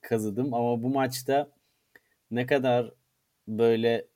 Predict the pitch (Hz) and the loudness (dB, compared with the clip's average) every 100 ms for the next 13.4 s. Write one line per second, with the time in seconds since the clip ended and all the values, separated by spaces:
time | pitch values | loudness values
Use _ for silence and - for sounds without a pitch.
0 | - 135 131 131 147 151 151 135 127 123 | 0 4 4 4 2 4 4 6 4 4
1 | 135 131 127 127 147 - - 127 135 135 | 4 2 0 0 -4 -4 2 6 8 10
2 | 135 131 143 147 - - 123 120 117 117 | 10 8 6 4 0 -8 -4 -2 -2 -4
3 | 117 120 117 - 127 127 139 143 139 127 | -4 -8 -8 -2 2 8 10 10 6 -2
4 | - 123 127 120 - _ _ _ _ _ | -2 0 0 -2 -12 _ _ _ _ _
5 | _ _ _ _ 117 117 - - 127 127 | _ _ _ _ 0 0 -4 -2 0 0
6 | 120 147 143 131 123 120 - 123 156 - | 2 6 6 4 -2 -2 0 0 0 -4
7 | - _ _ _ _ 117 123 143 - 131 | -14 _ _ _ _ -4 -2 -4 -2 -2
8 | 123 147 160 165 _ _ _ _ _ _ | 2 4 4 2 _ _ _ _ _ _
9 | _ _ _ _ - 127 127 131 127 127 | _ _ _ _ -2 6 6 6 0 2
10 | 139 131 127 - - 131 127 139 - _ | 2 2 -4 -16 -16 -4 2 2 0 _
11 | _ - 120 - 160 123 139 131 131 131 | _ -8 -6 4 6 6 4 4 4 4
12 | 131 131 127 123 131 135 123 135 131 127 | 2 0 -2 0 2 0 -2 0 0 0
13 | 143 135 131 | 2 2 2